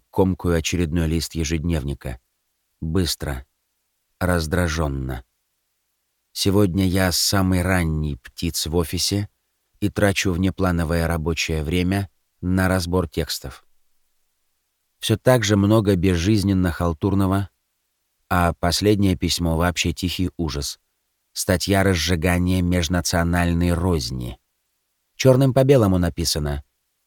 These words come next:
«По газовым бы камерам весь этот Запад, заполонивший наш рынок развратом». И это написал автор, который прекрасно знает,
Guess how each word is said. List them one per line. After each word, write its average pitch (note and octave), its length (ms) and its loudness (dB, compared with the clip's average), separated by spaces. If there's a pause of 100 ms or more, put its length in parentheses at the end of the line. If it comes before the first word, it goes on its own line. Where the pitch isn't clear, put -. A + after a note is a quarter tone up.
(340)
«По G2 100 4
газовым G#2 580 4
бы G2+ 120 2
камерам E2 580 0
весь E2 340 -2
этот E2 340 -4
Запад, D#2 600 -2 (240)
заполонивший F2+ 880 0
наш E2 420 -2
рынок F2+ 540 -2 (160)
развратом». E2+ 800 -2 (1080)
И F#2+ 240 -2
это G2 280 0
написал F2+ 580 0
автор, F#2+ 340 0
который F#2+ 380 0
прекрасно G2 580 0
знает, F#2 540 0